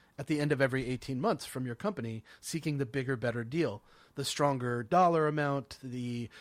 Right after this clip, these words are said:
more upward mobility, the promotion that they deserve, that they, or that they feel they deserve. Uh, so, so there's this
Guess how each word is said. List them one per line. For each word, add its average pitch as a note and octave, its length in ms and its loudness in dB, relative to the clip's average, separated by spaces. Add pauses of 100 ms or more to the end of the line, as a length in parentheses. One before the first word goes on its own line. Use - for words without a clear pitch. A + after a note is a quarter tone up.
more C#3 520 2
upward C3+ 340 -2
mobility, C#3+ 640 2
the A#2+ 200 -6
promotion F3 560 0
that D#3+ 120 0
they E3 120 2
deserve, D3+ 540 0
that C#3 160 -4
they, C#3+ 100 0
or C3+ 160 -4
that B2 140 -2
they B2 100 -2
feel D3 240 2
they C#3+ 120 2
deserve. C3+ 600 -2 (480)
Uh, B2+ 200 -8
so, G3+ 200 2
so F#3+ 180 2
there's F3+ 240 2
this E3 280 0